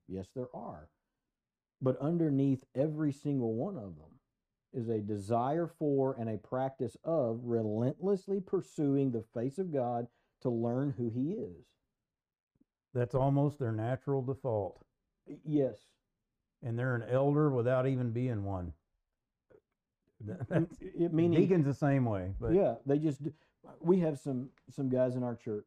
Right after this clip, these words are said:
Speaker 1: and I, I will use this as an example, that are, uh, they're deacons, and we, we talk about this ad, ad nauseam with, with some guys at church. Um, they don't hold an official office of deacon. There's no, there's no lapel t-, pin or, you know, or anything like that,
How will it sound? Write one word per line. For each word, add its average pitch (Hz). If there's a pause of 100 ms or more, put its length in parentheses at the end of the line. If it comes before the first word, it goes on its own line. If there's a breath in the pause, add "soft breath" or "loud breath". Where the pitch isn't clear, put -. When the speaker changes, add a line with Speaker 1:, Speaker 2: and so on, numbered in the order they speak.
(120)
Speaker 1:
and 131
I, 139
I 131
will 135
use 120
this 120
as 113
an 117
example, 117
that 113
are, 110
uh, 117 (320)
they're 127
deacons, 131
and 131
we, 147 (500)
we 127
talk 135
about 123
this 123
ad, 123
ad 113
nauseam 113
with, 110 (140)
with 120
some 117
guys 113
at 110
church. 131 (680)
Um, 127 (240)
they 131
don't 143
hold 147
an 123
official 120
office 113 (360)
of 104
deacon. 104
There's 107
no, 117 (500)
there's 117
no 123
lapel 135 (100)
t-, 143 (120)
pin 135
or, 117 (360 soft breath)
you 135
know, 127
or 120
anything 143
like 143
that, 120